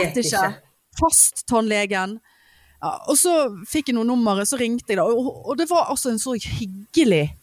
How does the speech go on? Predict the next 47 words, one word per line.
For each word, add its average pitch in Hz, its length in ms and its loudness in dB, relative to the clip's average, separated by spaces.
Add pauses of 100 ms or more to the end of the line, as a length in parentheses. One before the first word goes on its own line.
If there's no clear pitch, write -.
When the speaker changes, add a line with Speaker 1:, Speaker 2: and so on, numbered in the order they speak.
(640)
Speaker 1:
eh, 185 300 4
kontordame 202 720 0
der, 170 240 0
at - 80 -6
jeg 294 160 -4
tenkte 247 280 -4
med 247 140 -2
en 220 280 0
gang, 175 280 0 (100)
"Her 240 220 0
vil 180 160 -4
jeg 170 220 -6 (440)
bygge, 214 460 2 (320)
og 220 100 0
her 233 180 2
vil 190 120 2
jeg 180 120 0
bo." 208 280 -2 (420)
Så 294 140 -2
hun 254 40 4
bare, 247 240 2 (320)
"Oi", 262 540 2
så 208 160 -6
forklarte 208 320 -4
situasjonen, 196 380 -4
hun 208 40 -2
bare, 196 200 0 (400)
"Ja, 339 180 2
oi, 247 560 4 (800)
eh, 226 560 0
ja, 294 240 0
hvis 277 160 -2
du 294 80 0
har 240 80 -2
begynt 320 180 2
å 254 60 -8
få 254 100 -4
tannverk, 262 640 0
da 285 100 -2
får 269 220 -2
jo 302 60 -2
vi 294 100 0
håpe 269 320 -2
at 294 80 -4
du 262 80 -6
slipper 247 480 0
å 220 240 0